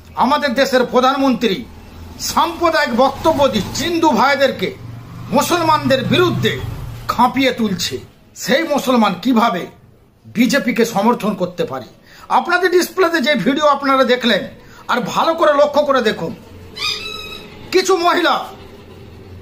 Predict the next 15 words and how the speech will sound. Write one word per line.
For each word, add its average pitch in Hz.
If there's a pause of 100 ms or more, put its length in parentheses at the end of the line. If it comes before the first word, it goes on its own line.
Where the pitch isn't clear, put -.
(120)
বোরখা 330
পরে 262
রয়েছে 180 (960)
মোদিজিকে 254 (1000)
সমর্থন 370
করার 269
জন্য। 190 (120)
এর 285
মধ্যে 262
রয়েছে 247 (640)
একজন 277 (120)
পুরুষ, 359 (1300)
দেখুন 302 (100)
ভালো 277
করে 226